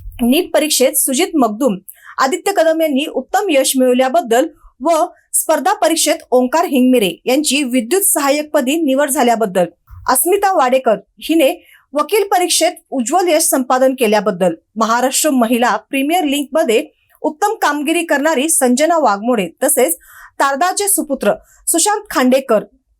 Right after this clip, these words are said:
यांची अप्पर जिल्हाधिकारीपदी निवड झाल्याबद्दल सत्कार समारंभ आयोजित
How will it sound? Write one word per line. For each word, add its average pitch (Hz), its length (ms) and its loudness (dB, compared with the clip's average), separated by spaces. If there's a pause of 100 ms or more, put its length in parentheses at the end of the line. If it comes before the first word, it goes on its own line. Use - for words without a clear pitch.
(200)
यांची 320 340 0
अप्पर 349 400 0
जिल्हाधिकारीपदी 320 840 0
निवड 294 320 0
झाल्याबद्दल 254 580 0 (400)
सत्कार 339 380 -2
समारंभ 320 500 0
आयोजित 262 380 0